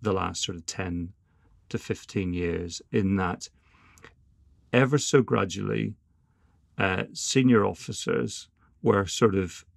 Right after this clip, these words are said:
sidelined effectively and not listened to. And the only people who seem to get listened to are police staff, civilian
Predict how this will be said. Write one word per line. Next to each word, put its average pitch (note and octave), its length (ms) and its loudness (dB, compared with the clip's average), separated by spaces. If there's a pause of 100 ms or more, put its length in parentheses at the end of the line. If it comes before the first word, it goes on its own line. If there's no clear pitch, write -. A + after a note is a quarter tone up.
(220)
sidelined G#2+ 1120 2
effectively A2 800 -4 (640)
and G2+ 340 4 (440)
not A2+ 320 6
listened G2 460 -2
to. B2 340 0 (960)
And G2 360 4 (500)
the A2 160 6
only B2+ 240 8
people G#2+ 520 -2
who G2 140 -2
seem G2 320 0
to A2 100 -6
get A2 160 0
listened G#2 480 0
to A2+ 340 -2 (760)
are G2 400 2 (1040)
police A2 360 2
staff, - 640 -4 (120)
civilian G2+ 800 2